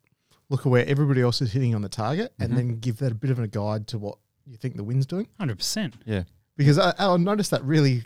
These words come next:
Speaker 1: quite, uh, prevalent on the, the rimfire match
Speaker 3: Mm.
Speaker 1: that I shot. There was one particular stage at about seventy-five meters, and you look at the target, there was, like, two impacts on the right-hand side of the target,
Speaker 3: And
Speaker 1: and the
Speaker 3: everything else.
Speaker 1: left side of the target was grey.
Speaker 3: <laughs>
Speaker 2: Yeah.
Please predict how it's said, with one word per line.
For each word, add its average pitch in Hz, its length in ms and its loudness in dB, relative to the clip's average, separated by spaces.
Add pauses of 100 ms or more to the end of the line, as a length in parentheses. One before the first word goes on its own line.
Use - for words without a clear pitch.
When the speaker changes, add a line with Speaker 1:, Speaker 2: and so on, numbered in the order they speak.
(100)
Speaker 1:
quite, 143 320 -2 (120)
uh, 117 220 -2
prevalent 127 420 0
on 107 60 -2
the, 101 280 -4 (100)
the 120 80 -8
rimfire 110 680 -2
match 127 220 -4
Speaker 3:
Mm. - 40 -16
Speaker 1:
that 101 100 -4
I 98 60 -2
shot. - 320 -8
There 117 120 -2
was 113 100 0
one 143 240 2
particular 117 420 -4
stage 110 300 -4
at 101 60 -6
about 104 220 -6
seventy-five 104 520 -6
meters, 104 380 -2
and 101 160 -8 (640)
you 139 100 4
look 170 160 4
at - 80 -4
the 117 60 -4
target, 117 500 0
there 120 120 0
was, 110 120 2
like, 107 160 0 (320)
two 165 240 4
impacts 139 640 2 (680)
on 117 120 0
the 107 60 0
right-hand 123 440 0
side 135 140 0
of 117 80 -2
the 113 60 -2
target, 180 380 0 (180)
Speaker 3:
And 123 140 -6
Speaker 1:
and 131 200 6
the 127 60 8
Speaker 3:
everything 120 160 6
else. 147 120 8
Speaker 1:
left 175 140 8
side 156 200 6
of 139 40 4
the 131 80 6
target 143 280 6
was 127 120 4
grey. 107 360 0
Speaker 3:
<laughs> - 840 -2
Speaker 2:
Yeah. - 140 4